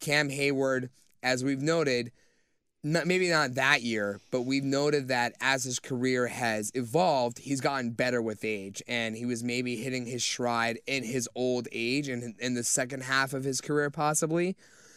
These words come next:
And then the rest of the defense, it was the first year where Bud Dupree really came into his own. It was the first year that Minkah Fitzpatrick joined the team. So, nineteen, you would never s-, expect that the Pittsburgh Steelers without Ben Roethlisberger can win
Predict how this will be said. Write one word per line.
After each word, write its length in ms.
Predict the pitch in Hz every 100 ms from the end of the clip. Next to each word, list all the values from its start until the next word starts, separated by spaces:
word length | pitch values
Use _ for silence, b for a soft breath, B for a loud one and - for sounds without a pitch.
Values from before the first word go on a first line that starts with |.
| B B B -
And 80 | 170
then 120 | 180
the 100 | 180
rest 260 | 175 202 -
of 40 |
the 80 | 139
defense, 380 | 123 120 117 120
it 40 |
was 120 | 123
the 100 | 127
first 260 | 127 165 151
year 140 | 160
where 100 | 151
Bud 240 | 147 143 147
Dupree 560 | 143 127 156 160 170
really 260 | 156 143 127
came 220 | 123 123
into 200 | 120 120
his 200 | 113 107
own. 320 | 113 107 107 107
It 120 | 135
was 180 | 143 131
the 80 |
first 300 | 127 151 151
year 100 | 156
that 160 | 147 143
Minkah 240 | 143 143
Fitzpatrick 580 | 147 143 - 165 160 135
joined 260 | 123 110 101
the 40 |
team. 360 | 98 113 95 90 b b b b
So, 380 | - 160 156 131 _ - -
nineteen, 460 | 143 127 139 143 127
you 100 | 139
would 80 | 143
never 280 | 143 151
s-, 140 | 156 - _ _
expect 600 | 131 127 - 131 120 -
that 180 | 120 104
the 80 | 113
Pittsburgh 380 | - 156 - 123
Steelers 420 | - 135 127 110
without 300 | 117 123 120
Ben 100 | 117
Roethlisberger 760 | 113 113 113 104 95 98 95 90 B B B B
can 180 | - 147
win 260 | 165 147